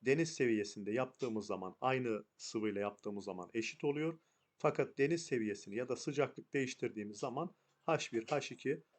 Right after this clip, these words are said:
H üç yükseklikleri farklı olabiliyor. Burada kırmızı yazıyla yazdığımız şekilde H birin bulunduğu, yani birinci kabın bulunduğu yerdeki açık hava basıncı fazladır.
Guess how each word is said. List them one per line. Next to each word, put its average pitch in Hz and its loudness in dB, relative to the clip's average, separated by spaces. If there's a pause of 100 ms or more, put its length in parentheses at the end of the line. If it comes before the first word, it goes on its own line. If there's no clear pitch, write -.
(120)
H 147 0
üç - -18
yükseklikleri 110 -6
farklı 123 0
olabiliyor. 92 -4 (580)
Burada 143 0
kırmızı 143 0
yazıyla 131 2
yazdığımız 123 0
şekilde 113 -4 (360)
H 147 0
birin 160 2
bulunduğu, 127 0
yani 120 0
birinci 139 0
kabın 135 0
bulunduğu 131 0
yerdeki 123 0
açık - -4
hava 127 4
basıncı 113 -4
fazladır. 120 0